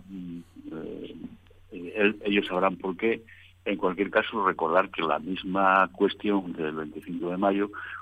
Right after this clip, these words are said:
fue motivo de mucha polémica en su momento. Hay que recordar que una parte de los españoles de aquella época pensaban que la llegada de los franceses significa que por los Pirineos nos iban a llegar para acá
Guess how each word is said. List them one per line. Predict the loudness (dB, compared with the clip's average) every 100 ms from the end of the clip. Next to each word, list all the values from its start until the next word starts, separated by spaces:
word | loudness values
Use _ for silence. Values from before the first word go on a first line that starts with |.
| -12
fue | -2 0
motivo | 0 2 2
de | 4
mucha | 0 -4 -2
polémica | 2 2 0 -6
en | -8
su | -4
momento. | -2 0 -2 -4 -16 -18 -14 -6
Hay | -4
que | 0
recordar | 2 4 4 6 6 4
que | -2
una | 0 0
parte | 2 0 0
de | 0
los | -2 -4
españoles | -8 -6 -2 2 0 -2 -8
de | -8 -4
aquella | -2 0 4 4
época | 4 0 0 0 -2 -14 -14 -14 -12 -4
pensaban | -2 2 4 6 4 0 -12 -20 -16
que | 0 2
la | 4
llegada | 4 6 6
de | 6
los | 4
franceses | 2 -2 0 -2 -2 -8
significa | -10 -8 -6 0 0
que | 2 -2
por | 0
los | -4 -4
Pirineos | -6 -6 0 0 0 -2 -8
nos | -6 -4 -2
iban | 0
a | 2
llegar | 2 2 2
para | 0
acá | 4 2